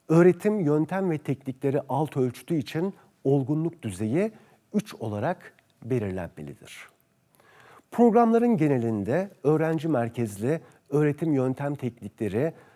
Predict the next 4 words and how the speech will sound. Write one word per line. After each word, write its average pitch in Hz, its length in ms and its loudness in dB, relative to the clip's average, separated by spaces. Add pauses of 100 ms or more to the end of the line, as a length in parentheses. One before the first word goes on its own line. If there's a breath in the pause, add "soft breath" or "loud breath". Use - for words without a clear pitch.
(140)
tanıtımlı 123 1200 -2
süreçler 131 680 -4
doğrultusunda 117 880 -4 (360 soft breath)
uygulanmaktadır. 117 1080 -2